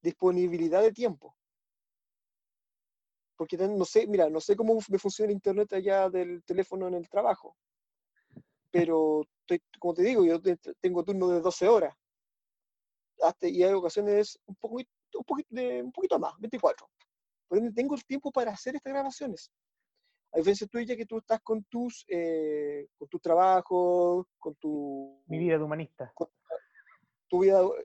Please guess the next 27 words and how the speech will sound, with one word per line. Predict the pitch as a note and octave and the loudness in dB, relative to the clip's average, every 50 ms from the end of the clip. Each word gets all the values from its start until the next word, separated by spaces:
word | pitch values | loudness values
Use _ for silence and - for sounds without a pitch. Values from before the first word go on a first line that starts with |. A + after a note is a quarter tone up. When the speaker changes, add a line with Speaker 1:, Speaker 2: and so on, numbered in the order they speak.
| - - G3 - F#3 | -8 -8 -6 -4 0
Speaker 1:
tu | - F3+ F3+ | 4 4 6
vida | F#3 F#3 F#3 F#3 F3 F3 F3 E3+ E3 D#3+ D#3 D3+ D3 D3 C#3+ C#3+ | 6 6 6 6 6 6 6 6 6 6 4 0 -4 -6 -6 -4
de | D3 E3 | 0 4
letras, | F3 G3+ F#3+ F#3 F#3+ G3 A3+ - - - _ _ _ _ _ _ _ _ _ _ _ _ _ _ - | 6 6 6 6 6 4 4 2 -2 -16 _ _ _ _ _ _ _ _ _ _ _ _ _ _ -8
y | F#3+ G3 G#3 G#3+ | -6 -6 -6 -4
con | G3+ - G3 G3+ G3 F#3+ _ _ _ _ | 0 0 0 0 0 -2 _ _ _ _
tu, | - G3+ G#3 G3+ G3+ G#3+ A#3+ | -8 -8 -6 -6 -2 -2 -2
esa | B3 - C4 A#3+ | 0 0 -4 -8
cosa | - - C4+ D#4+ C4+ - - | -6 -4 -4 -4 -4 -6 -8
que | - A3 | -12 -12
se | - F#3+ | -6 -4
te | G3+ | -4
ocurrió | G#3 F#3 G#3+ A3+ B3+ | -4 -2 -2 -4 -4
sacar, | B3 - G#3 - A#3+ A#3+ - _ _ _ _ _ _ _ _ _ _ | -2 -2 -2 -2 -2 -4 -4 _ _ _ _ _ _ _ _ _ _
esa | - - - G3+ | -4 -2 0 0
cochinada | F#3+ F#3+ - - F3+ G3+ G#3+ | 0 -2 -4 -4 -2 0 0
llamada | G#3+ G3+ G3 G#3 G#3 G#3 G3+ G3+ F#3+ | 0 0 0 2 2 2 4 2 2
doctorado, | F3 F3+ F3 - _ - F#3 G3 F3+ E3+ E3+ A3+ - _ _ _ _ _ _ _ _ _ _ _ _ _ _ _ _ _ _ _ _ - | 0 -2 -4 -4 _ -2 0 2 2 2 0 -2 -8 _ _ _ _ _ _ _ _ _ _ _ _ _ _ _ _ _ _ _ _ -8
Speaker 2:
<laughs> | A3 F3+ _ _ - G3 - _ _ | -8 -8 _ _ -8 -8 -8 _ _
Speaker 1:
y | - G#3 G#3+ A3+ A#3 B3+ C4+ C#4 C#4+ D4+ - _ _ _ _ _ _ _ _ _ _ _ _ _ _ _ _ _ _ _ | -8 -6 -6 -4 -6 -6 -4 -4 -6 -6 -8 _ _ _ _ _ _ _ _ _ _ _ _ _ _ _ _ _ _ _
te | - F#3+ | -2 -2
está | E3+ - - G#3+ | 0 4 2 4
comiendo, | G#3 G#3 G#3 A3 A3+ A#3 G#3 E3+ | 4 4 2 2 2 0 -2 -2
po, | C#3+ C3 B2+ B2+ - | -4 -6 -12 -12 -8
y | D#3+ | -4
no | D#3+ F3 F3 | -2 -2 -2
tenés | F3 E3+ F3+ G3 G3+ | -2 -4 -4 -4 -6